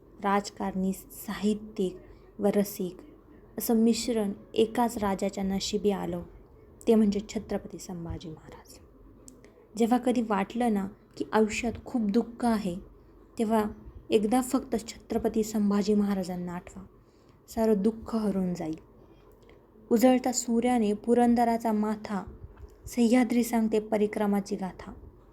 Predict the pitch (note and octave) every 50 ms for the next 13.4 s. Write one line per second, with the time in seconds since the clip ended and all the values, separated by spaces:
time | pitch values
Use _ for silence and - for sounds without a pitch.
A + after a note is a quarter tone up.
0 | - - - - - - - - - _ _ - A3 G3+ G3 G3 F#3 A3 G#3+ G#3
1 | G#3+ - G#3+ G3 G3 A3 A3 - F#3+ G3 G3 G3 G#3+ A3 A3 G#3+ G#3 G#3+ G3+ G3
2 | G3 - - G#3 F#3+ G3 A3+ - - - - - - - - - - - - C4
3 | B3 A#3 - B3+ A#3+ A3 A3 G#3+ A3 G#3 G#3+ A#3+ A#3+ - - G#3 - - A3+ A3+
4 | G#3 G#3+ G#3 - A3 G#3 G3 F#3+ F#3 F#3+ G3+ - - - - - - - G#3+ G3+
5 | G3 F#3 A#3+ A3+ G#3+ G3+ G3 F#3 F#3 - - G3 G#3 G3+ F#3+ - - - - G3
6 | - - F#3 - - - - - - - - - - - - - - - - -
7 | - - - - - G#3 A3 A3 G#3 - - A3 G3+ G3 G3 G3+ G#3 G#3 - A3
8 | - F#3+ - - - G#3+ G3 G3 G3 - G#3+ G3 F3+ F3 F3 F#3+ A#3 - - -
9 | G#3 G3+ G3+ F3+ - G#3 G3+ F#3+ F#3 F#3 F#3 F3+ F3 F#3 F#3 F#3+ F#3+ F#3+ - -
10 | - - - G#3 - - - - - - - - - - - - - - _ _
11 | _ - - - - - - - - - - - - - A#3+ A#3 G3+ G#3 G#3+ A#3+
12 | A#3+ A#3 A3 G#3+ G#3 G3+ G#3 G#3 G3+ G#3 G#3 - A3+ G#3+ G3 G#3+ G#3 G#3+ G#3+ G3+
13 | F#3+ G3 G3+ G3+ - - - -